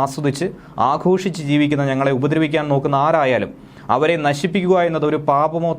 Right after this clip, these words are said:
തെറ്റോ ആയി ഞങ്ങൾക്ക് തോന്നുന്നില്ല" എന്നും ഇയാൾ തന്നെ കുറിക്കുന്നുണ്ട്. ഒപ്പം കഴിഞ്ഞ ദിവസത്തെ ഹണി ട്രാപ്പിൻ്റെ ചിത്രം മലയാളി വാർത്ത തന്നെ പങ്കുവച്ചതാണ്. അതിൽ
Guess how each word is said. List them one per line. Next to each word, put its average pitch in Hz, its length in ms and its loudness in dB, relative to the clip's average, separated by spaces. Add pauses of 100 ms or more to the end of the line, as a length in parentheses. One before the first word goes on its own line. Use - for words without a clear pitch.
തെറ്റോ 147 280 0 (120)
ആയി 151 180 -4
ഞങ്ങൾക്ക് 143 320 -4 (140)
തോന്നുന്നില്ല" 139 540 0 (100)
എന്നും 139 140 -2 (380)
ഇയാൾ 147 180 2 (100)
തന്നെ 131 200 -2 (400)
കുറിക്കുന്നുണ്ട്. 117 540 -2 (580)
ഒപ്പം 151 180 0 (300)
കഴിഞ്ഞ 160 280 0
ദിവസത്തെ 165 420 -2 (520)
ഹണി 147 180 2 (140)
ട്രാപ്പിൻ്റെ 180 400 0
ചിത്രം 147 240 -2 (320)
മലയാളി 131 260 0
വാർത്ത 156 220 -2
തന്നെ 156 180 0
പങ്കുവച്ചതാണ്. 156 600 0 (320)
അതിൽ 151 160 0